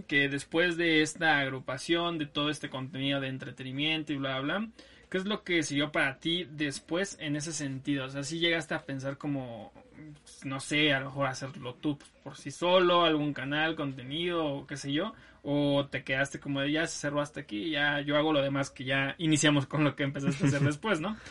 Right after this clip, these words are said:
Speaker 2: Ujú.
Speaker 1: Pero ¿Se te ocurrió, pensaste o dijiste, "No, hasta ahí queda"?
Speaker 2: No, así de, de como tal hacer un canal y todo eso, pues no. Y lo más cercano que estuve así como de, bueno, que estoy, te digo, de hacer inte-, a entrar así como de, de nuevo al mundo del internet,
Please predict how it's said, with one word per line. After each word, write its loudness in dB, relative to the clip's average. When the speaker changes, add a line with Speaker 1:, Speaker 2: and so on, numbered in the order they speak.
Speaker 2:
Ujú. -4
Speaker 1:
Pero -2
¿Se -8
te -4
ocurrió, 4
pensaste 2
o 4
dijiste, -4
"No, -4
hasta -6
ahí 0
queda"? -10
Speaker 2:
No, 8
así 6
de, 6
de 8
como 4
tal 8
hacer 4
un 6
canal 6
y 4
todo 6
eso, 0
pues 6
no. 4
Y 2
lo 6
más 4
cercano 4
que -8
estuve 4
así 0
como 0
de, 0
bueno, 2
que -16
estoy, 4
te 0
digo, 4
de 0
hacer 2
inte-, 2
a 0
entrar 2
así 0
como -2
de, 2
de -2
nuevo 6
al 6
mundo 2
del 2
internet, 0